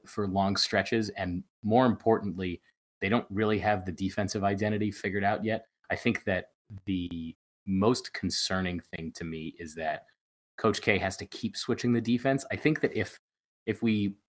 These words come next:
had one defensive style that we knew worked, or one rotation that we knew, um, was particularly confounding to opposing teams, then that would be fine, even if it was, like, a weird mix or not what we expected at the beginning of the season.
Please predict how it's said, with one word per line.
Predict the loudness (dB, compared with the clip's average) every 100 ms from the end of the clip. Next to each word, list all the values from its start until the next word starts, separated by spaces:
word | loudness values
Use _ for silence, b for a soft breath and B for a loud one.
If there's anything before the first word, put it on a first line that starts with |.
| _ -8
had | 2 6 6 4
one | 4 6 6
defensive | 4 2 0 0 -2
style | 2 4 4
that | 0
we | -2 -2
knew | 0 0
worked, | 2 0 0 -4 -20 b b -4
or | -2
one | 4 4
rotation | 4 0 2 2 4 4
that | 4
we | 2
knew, | 2 4 4 2 0 _ _ _
um, | 0 0 0 -4 -8 _ _ _ _ _ -8
was | -2 -2 -2 _ _ _
particularly | -4 0 0 2 2 2 2 0
confounding | -4 -4 2 4 4 2
to | 2 0
opposing | 2 2 2 0
teams, | -2 0 2 2
then | 2
that | 0 0
would | -4
be | -8
fine, | 0 2 4 2 -2
even | -4 0
if | 0 -2
it | -8
was, | -6 -8 -10 _ _ _ -4
like, | -4 -2
a |
weird | 0 4 4 4
mix | 6 4 2 -4
or |
not | 2 2 2
what | -4
we | -8 -8
expected | -6 -4 -4 -2
at | -6
the | -8
beginning | -8 -6 -4
of | -6
the | -8
season. | -8 -4 -2 -2 -4